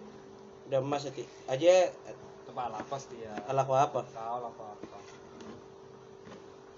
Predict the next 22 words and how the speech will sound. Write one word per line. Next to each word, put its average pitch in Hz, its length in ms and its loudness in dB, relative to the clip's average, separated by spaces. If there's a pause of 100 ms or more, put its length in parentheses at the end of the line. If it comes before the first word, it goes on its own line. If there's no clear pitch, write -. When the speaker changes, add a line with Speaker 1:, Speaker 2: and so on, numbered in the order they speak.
(640)
Speaker 1:
Nggak, 143 280 4 (120)
save 180 240 4
nomor 147 240 2
he. 123 160 2
Demi 135 240 0
oleh 247 240 4
nomor 147 320 6
pate 131 300 -2
mi 127 100 -4
kalau 120 320 -2
oleh. 107 320 -2 (880)
Speaker 2:
Sekilo 147 480 -8
kemarin 156 240 -2
ngakan 143 400 -4
aja 123 240 -6
sih 127 160 -10
minta 120 160 -10
tang 117 160 -10
nomor 110 220 -12
kade. 113 320 -8 (180)
Speaker 1:
Nggak 165 240 10
percaya 156 540 12